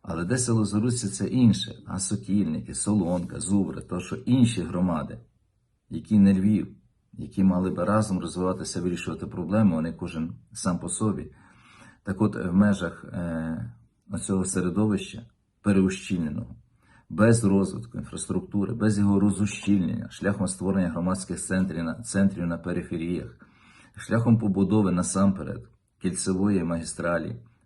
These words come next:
е, Львівської кільцевої магістралі, внутрішнього кільця, щоб розвантажити центр. Там багато інших містобудівних заходів, передбачених генпланом. Замість того, щоб, е, до того підходити, як кажуть, з розуму, просто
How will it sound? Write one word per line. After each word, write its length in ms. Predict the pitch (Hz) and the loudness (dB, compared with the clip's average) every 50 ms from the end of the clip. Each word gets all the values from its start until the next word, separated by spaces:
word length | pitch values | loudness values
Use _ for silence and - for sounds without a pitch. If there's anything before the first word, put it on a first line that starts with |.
| _ _ - | _ _ -14
е, 260 | - 78 78 78 78 | -10 -8 -6 -6 -6
Львівської 480 | 76 80 95 101 95 - - - 82 78 | -2 2 4 4 4 2 0 -6 -6 -6
кільцевої 460 | - 82 69 - - 87 90 87 85 | -6 -8 -8 -4 -4 -2 -2 -2 -2
магістралі, 540 | 82 85 85 - - - 95 90 85 82 82 | -2 -4 -6 -6 -4 -2 -2 -2 -2 -2 -6
внутрішнього 760 | - - - 95 98 104 98 - 78 - - 87 78 76 76 | -6 2 4 6 6 6 6 4 -4 -6 -8 -8 -8 -8 -8
кільця, 520 | - 87 85 - - - 78 71 - - - _ _ _ _ | -8 -8 -8 -8 -6 -6 -6 -6 -8 -10 -16 _ _ _ _
щоб 220 | - - - 87 87 | -10 -6 -6 -2 -2
розвантажити 680 | 87 90 87 85 80 85 85 90 95 95 - - 87 | -2 -2 -2 -4 -4 -4 -2 -2 -4 -4 -4 -6 -10
центр. 540 | 85 - - 95 87 80 73 - - - - - | -8 -6 -4 -2 -2 -2 -4 -6 -10 -12 -4 0
Там 160 | 104 98 92 | 2 2 4
багато 340 | 95 95 101 101 98 - 92 | 4 2 2 2 2 2 4
інших 320 | 95 101 98 - - 80 | 4 4 4 2 -2 -6
містобудівних 480 | 85 - - - - 87 90 92 92 85 | -6 -6 -6 -8 -6 -2 -2 0 0 0
заходів, 400 | 78 87 92 - - 71 73 - | 0 -2 -2 -2 -4 -6 -8 -10
передбачених 540 | - 80 76 71 82 82 - - - - | -10 -10 -8 -6 -6 -6 -6 -6 -8 -8
генпланом. 440 | - 76 - - - - - - 113 - - - - - - - - - - - - - - - - - - | -8 -8 -8 -8 -10 -10 -10 -10 -12 -14 -16 -20 -20 -20 -20 -20 -20 -20 -20 -20 -20 -20 -20 -20 -20 -14 -6
Замість 380 | 92 92 117 120 123 117 117 | 2 6 8 8 8 8 6
того, 220 | - 127 127 113 101 | 4 2 2 2 2
щоб, 280 | - - 101 95 90 95 | 2 0 0 0 2 4
е, 840 | 95 90 87 - - - 92 90 90 90 90 87 87 87 85 78 - - - - _ | 2 2 2 0 -2 -4 -4 -2 0 0 0 0 0 0 -2 -4 -8 -14 -20 -10 _
до 100 | - 110 | 0 0
того 260 | 107 - 120 110 92 - | 2 4 4 4 4 2
підходити, 680 | - 95 - - 101 92 78 80 - - 78 71 - - _ - | -2 -6 -4 0 -2 0 -2 -2 -8 -10 -12 -14 -14 -16 _ -14
як 140 | 87 85 | -12 -10
кажуть, 260 | - 87 82 82 82 78 | -8 -8 -8 -8 -8 -6
з 60 | - | -4
розуму, 500 | 87 104 113 110 - 78 - 123 - - _ _ _ _ _ _ _ _ _ _ _ _ _ _ _ _ _ _ _ _ _ _ _ _ _ _ _ _ _ - | 0 0 0 0 -2 -4 -6 -6 -10 -12 _ _ _ _ _ _ _ _ _ _ _ _ _ _ _ _ _ _ _ _ _ _ _ _ _ _ _ _ _ -10
просто 500 | - 123 120 - - 110 98 101 104 | -6 -6 -6 -4 -4 -4 -4 -4 -4